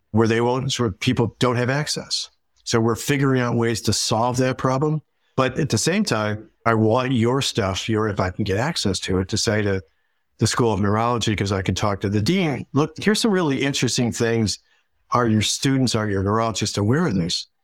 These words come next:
But the last part is this. It's not just about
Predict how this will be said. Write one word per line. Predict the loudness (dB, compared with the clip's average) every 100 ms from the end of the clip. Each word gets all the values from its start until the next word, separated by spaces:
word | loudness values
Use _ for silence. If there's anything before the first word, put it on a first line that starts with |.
| -2
But | 0
the | 2
last | 2 0 -2
part | 0 0 0
is | 0 -2 -2
this. | 0 0 0 -2
It's | -2 0
not | 0 0
just | 0 -2 0
about | 0 0 0 -2